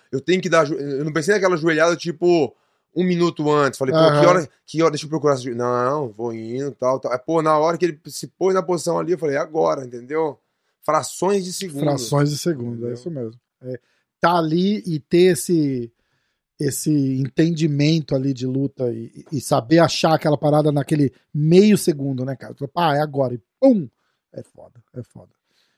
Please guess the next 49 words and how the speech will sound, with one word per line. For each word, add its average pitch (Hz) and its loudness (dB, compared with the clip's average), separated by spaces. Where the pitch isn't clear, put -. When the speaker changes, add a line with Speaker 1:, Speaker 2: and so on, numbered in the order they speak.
Speaker 2:
Irmão, 147 0
vou 143 -6
deixar 143 -4
você 123 -8
ir, 139 -4
a - -20
gente 120 -18
vai 131 -6
lá 123 -6
embaixo 113 -8
tomar 113 -12
um - -14
café - -14
agora. 120 -10
Eu 170 4
acho 208 4
que 226 2
eu 202 2
tenho 185 0
a 180 -2
primeira 285 4
luva 269 4
do 226 -8
U 226 2
F 208 -2
C 196 2
assinada 202 0
pelo 202 -2
Poatan 220 -4
aqui, 123 -12
ó. 107 -12
Speaker 1:
<laughs> - -20
Speaker 2:
Né, 175 2
que - -8
foi 175 6
aquela 180 4
da, 180 2
da 170 0
semana 175 0
do, 165 6
Speaker 1:
Sim, 120 -10
foi. 139 -12
Speaker 2:
do, 160 2
do 151 2
treino 170 2
do 185 2
Glover 156 2
lá. 110 -6
Speaker 1:
Ah. - -20